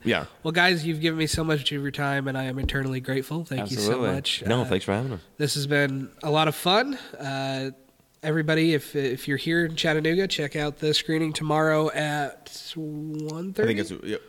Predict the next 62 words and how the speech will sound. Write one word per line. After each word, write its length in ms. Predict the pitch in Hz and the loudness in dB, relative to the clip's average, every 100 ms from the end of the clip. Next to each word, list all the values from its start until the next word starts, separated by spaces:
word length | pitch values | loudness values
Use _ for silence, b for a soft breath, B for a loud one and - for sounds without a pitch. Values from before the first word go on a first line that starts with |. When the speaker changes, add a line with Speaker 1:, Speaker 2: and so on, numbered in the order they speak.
| - | -8
Speaker 1:
one 220 | 95 113 | -2 0
o'clock 280 | - 131 107 | 2 0 2
or 40 | |
one 140 | 107 113 | 2 2
thirty. 200 | 120 110 | 2 2
Yes, 200 | 90 78 | 0 0
something 140 | 95 | -4
like 80 | 98 | 0
that, 60 | 87 | 2
Speaker 2:
Okay. 80 | |
Speaker 1:
one 100 | 101 | 2
thirty, 160 | 101 98 | -2 -4
yeah. 100 | 120 - b b b b - | -8 -10 b b b b -10
Speaker 2:
And 200 | 151 151 | -4 -2
immediately 460 | 147 147 147 151 143 | -2 0 0 2 0
following 400 | 147 143 147 151 | 2 2 2 2
is 120 | 151 - | 2 0
Squadcast, 1080 | - 147 - 190 131 120 - - - - | 0 2 2 0 -4 -4 -6 -6 -6 -10
which 240 | 135 120 131 | -10 -8 -8
is 80 | 131 | -6
gonna 160 | 131 | -4
be 80 | 131 | -2
a 80 | 131 | -2
lot 140 | 127 | -2
of 80 | 131 | -4
fun. 200 | - 143 | -4 2
Speaker 1:
No, 120 | 127 | 4
that's 180 | 120 - | 4 4
Sunday. 380 | - 131 87 - - | 2 2 2 -4 -2
Speaker 2:
Sunday 400 | - 190 151 127 | 2 2 2 -2
is 100 | - | 2
Speaker 1:
Sunday. 360 | 135 139 92 | 4 4 2
Speaker 2:
Squadcast. 320 | - 117 127 175 | 2 4 4 4
Speaker 1:
Squadcast 280 | 113 107 107 | 4 2 0
Speaker 2:
Okay. 80 | 107 | -2
Speaker 1:
is 60 | 98 | -2
Sunday 640 | - 101 92 76 62 85 117 147 | 2 2 2 0 -4 -6 -6 -4
Speaker 2:
Okay. 240 | 143 139 | -4 0
Speaker 1:
in 180 | 101 87 | 0 0
Theater 380 | - 95 92 92 | 2 2 4 2
Four. 520 | - 85 73 65 92 - B B B B - | 0 -6 -4 -6 -8 -12 B B B B 0
And, 300 | 87 85 85 | 0 2 2
uh, 240 | 85 85 | 2 0
but 140 | 95 107 | 2 4
we're 120 | 113 | 4
doing 220 | 113 107 | 4 4
a 60 | 98 | 2
Q 200 | 117 104 | 2 4
and 80 | 95 | 4
A 180 | 95 | 4
and 140 | 90 87 | 2 2
kind 140 | 92 | 0
of 60 | 85 | 2
a 40 | |
hangout 340 | 92 87 85 - | 0 0 -2 0
session 440 | 85 80 78 78 - | -2 -2 -4 -6 -6
after 280 | 80 - | -6 -4
the 80 | 78 | -6
screening 340 | - 87 80 78 | -4 -2 -4 -6
tomorrow. 360 | 85 76 57 - | -2 -2 -2 -4
So 180 | 85 | 0
Speaker 2:
Great. 200 | 78 214 | 2 2